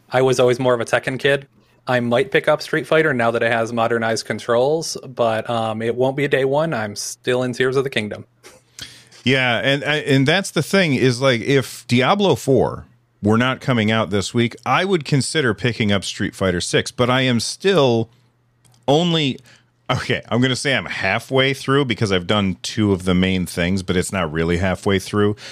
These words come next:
Speaker 2: I'm, like, halfway through Tears of the Kingdom, and, um,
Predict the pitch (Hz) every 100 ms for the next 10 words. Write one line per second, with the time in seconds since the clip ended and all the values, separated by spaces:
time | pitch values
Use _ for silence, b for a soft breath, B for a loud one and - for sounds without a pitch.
0 | B 113 127 123 90 - 123 120 123 117
1 | 120 - 113 107 - 113 104 98 90 117
2 | 104 101 98 92 b b b _ 117 110
3 | 101 98 87 b b b - 92 90 82
4 | 82